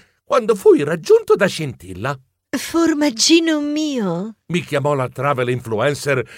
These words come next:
Speaker 1: con voce tenera come burrata.
Speaker 2: "Visto che sei un vero gentitopo, mi faresti il favore di portare anche i miei sci?"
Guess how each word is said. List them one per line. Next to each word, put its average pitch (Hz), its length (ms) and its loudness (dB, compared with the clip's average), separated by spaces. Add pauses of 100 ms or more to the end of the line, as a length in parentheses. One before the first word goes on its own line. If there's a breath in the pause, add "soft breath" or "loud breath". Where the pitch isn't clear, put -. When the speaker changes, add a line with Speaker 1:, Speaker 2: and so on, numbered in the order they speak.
(100)
Speaker 1:
con 196 220 4
voce 165 320 -2
tenera 151 380 0
come 160 260 0
burrata. 143 680 -2 (580)
Speaker 2:
"Visto 330 360 0
che 247 180 -2
sei 220 280 -2
un 202 240 -6
vero 180 600 -4
gentitopo, 180 1300 -6 (720 loud breath)
mi 349 140 -4
faresti 370 480 -4
il 151 140 -16
favore 208 400 -6
di 247 100 -8
portare 226 540 -6
anche 226 300 -8
i - 100 -6
miei 277 280 -8
sci?" 247 960 -6